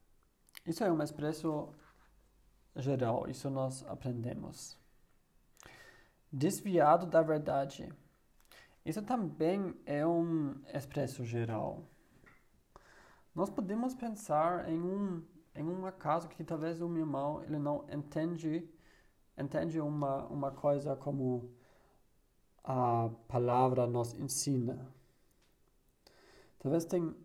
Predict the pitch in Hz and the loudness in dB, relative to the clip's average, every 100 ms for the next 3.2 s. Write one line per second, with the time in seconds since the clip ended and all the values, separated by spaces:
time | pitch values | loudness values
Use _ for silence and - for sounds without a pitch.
0 | - _ _ _ _ _ _ _ _ - | -20 _ _ _ _ _ _ _ _ -4
1 | 156 156 - 160 170 170 165 - - 143 | -4 -4 -6 -2 0 2 0 -2 -8 -6
2 | 139 135 135 175 170 143 131 - 139 135 | -2 -2 0 0 2 2 2 -4 -4 -2
3 | 131 | -4